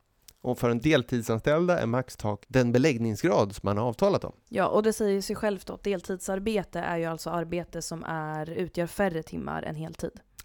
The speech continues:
Speaker 1: Ja, men precis. Om arbetet kräver det, eh, så kan det här maxtaket för ordinarie arbetstid beräknas på ett genomsnitt av fyra veckor.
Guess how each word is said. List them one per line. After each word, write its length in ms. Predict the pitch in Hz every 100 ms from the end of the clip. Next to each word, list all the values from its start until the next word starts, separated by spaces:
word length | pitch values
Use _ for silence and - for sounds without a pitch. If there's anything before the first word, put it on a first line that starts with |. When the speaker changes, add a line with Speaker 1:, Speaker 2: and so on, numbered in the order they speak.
| _ _
Speaker 1:
Ja, 280 | 113 117 160
men 140 | 180
precis. 500 | 160 156 175 - - - - -
Om 140 | 131
arbetet 400 | 151 165 214 -
kräver 420 | 127 160 214 170
det, 280 | 104 107 151 - _
eh, 260 | - 110 113
så 180 | - 123
kan 220 | 123 120
det 60 | 107
här 80 |
maxtaket 960 | 104 143 - - - 147 196 - 113 -
för 140 | -
ordinarie 680 | 107 101 104 135 170 165 156
arbetstid 640 | 139 101 92 - 101 98 - -
beräknas 640 | 127 104 95 95 98 92
på 200 | - 101
ett 120 | 95 - - 101 101 147 139
genomsnitt 760 | 95 92 101 92 - 190 - -
av 340 | - 101 101 -
fyra 380 | - - - -
veckor. 460 | - _ - -